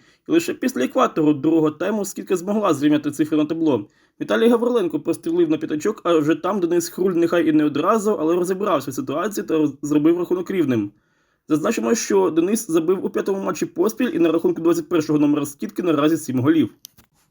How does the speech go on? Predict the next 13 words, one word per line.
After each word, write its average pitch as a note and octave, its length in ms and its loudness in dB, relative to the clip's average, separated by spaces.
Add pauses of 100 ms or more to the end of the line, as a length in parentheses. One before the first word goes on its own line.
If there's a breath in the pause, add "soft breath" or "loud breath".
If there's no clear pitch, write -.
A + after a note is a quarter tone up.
(180)
Тим G3 140 4
не A#3 60 4
менш, A#3+ 300 0
це - 140 -6
не A#3 80 2
вплинуло A3+ 440 2
на D3+ 120 2
план D#3+ 260 0
гри E3+ 220 -2
у F3 100 0
виконанні D#3 380 0
футзалістів C3 520 -2
Грифона. C3 540 -2